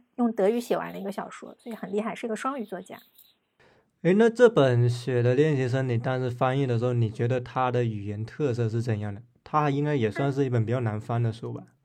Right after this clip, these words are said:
Speaker 1: 它很难翻，它语言特别好，就是属于那种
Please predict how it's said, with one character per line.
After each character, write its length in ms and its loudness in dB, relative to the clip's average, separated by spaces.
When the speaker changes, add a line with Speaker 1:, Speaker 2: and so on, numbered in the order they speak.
Speaker 1:
它 80 0
很 200 -6
难 200 -6
翻， 240 -4
它 200 -4
语 120 -4
言 200 -6
特 120 -6
别 160 -4
好， 360 -6
就 100 -10
是 160 -8
属 220 -8
于 160 -10
那 200 -4
种 360 -8